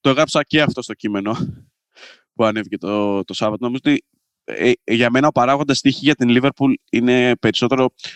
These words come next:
ε, ο παράγοντας ατυχία, μάλλον, σε αυτό το κομμάτι, διότι πληρώνει,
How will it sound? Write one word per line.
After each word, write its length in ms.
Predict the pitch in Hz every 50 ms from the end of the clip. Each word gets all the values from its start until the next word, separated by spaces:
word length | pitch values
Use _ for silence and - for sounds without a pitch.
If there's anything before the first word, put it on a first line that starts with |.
| - - _ _ _ _
ε, 260 | - - - 85 - -
ο 60 | -
παράγοντας 380 | - 123 123 127 135 135 - - -
ατυχία, 480 | 139 135 - 117 107 - 139 143 131
μάλλον, 240 | 117 120 123 131 139
σε 120 | 127 -
αυτό 200 | 127 107 - 127
το 100 | 117 -
κομμάτι, 440 | 131 - 120 107 110 104 98 - -
διότι 300 | 104 117 123 - - 156
πληρώνει, 800 | - - 160 147 139 123 117 117 120 117 113 113 113 120 139